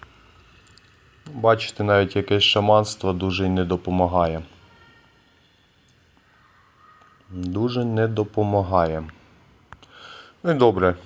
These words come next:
<clears throat> Байдуже на тих драконів. А башта, ну,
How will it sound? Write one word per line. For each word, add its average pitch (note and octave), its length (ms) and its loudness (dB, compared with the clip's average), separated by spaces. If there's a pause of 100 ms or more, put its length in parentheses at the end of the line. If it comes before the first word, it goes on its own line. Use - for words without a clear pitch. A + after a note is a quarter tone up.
(340)
<clears throat> C3+ 480 2
Байдуже G2+ 500 0
на G2+ 160 -2
тих G#2 220 -4
драконів. C3+ 680 -2 (2500)
А G2+ 360 6
башта, A2 680 2
ну, C3 380 -4